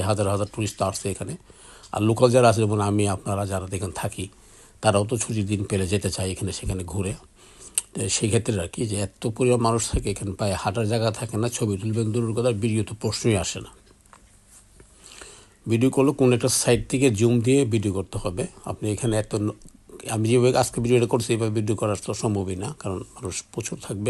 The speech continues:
শুধু মানুষকে দেখা যাবে, ভিডিও তার কোনো কিছু দেখা যাবে না। হয়তো মানুষের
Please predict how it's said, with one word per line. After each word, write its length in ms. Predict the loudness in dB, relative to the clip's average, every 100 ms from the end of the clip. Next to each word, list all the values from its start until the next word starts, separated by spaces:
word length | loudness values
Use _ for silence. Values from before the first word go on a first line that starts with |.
| -4
শুধু 160 | -6 -6
মানুষকে 240 | -4 -2 -2
দেখা 160 | 0 0 -4
যাবে, 180 | -4 -8 -12 -20 -20 -20 -20 -6 -2
ভিডিও 180 | 0 2
তার 100 | 2 2
কোনো 100 | 2 2
কিছু 120 | 2 2
দেখা 160 | 2 0
যাবে 140 | 0 -4
না। 60 | -6 -6
হয়তো 180 | -4 0
মানুষের 280 | 0 0 -4